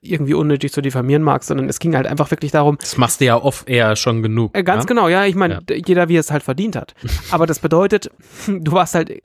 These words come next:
Speaker 1: irgendwie Größenordnung dreizehn, vierzehn und da warst du vielleicht einfach noch nicht, also <laughs> da,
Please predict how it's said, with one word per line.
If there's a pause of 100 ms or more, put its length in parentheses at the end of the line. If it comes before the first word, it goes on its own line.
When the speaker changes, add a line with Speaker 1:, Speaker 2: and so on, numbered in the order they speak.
Speaker 1:
irgendwie
Größenordnung
dreizehn,
vierzehn (720)
und
da
warst
du
vielleicht
einfach
noch
nicht,
also
<laughs>
da,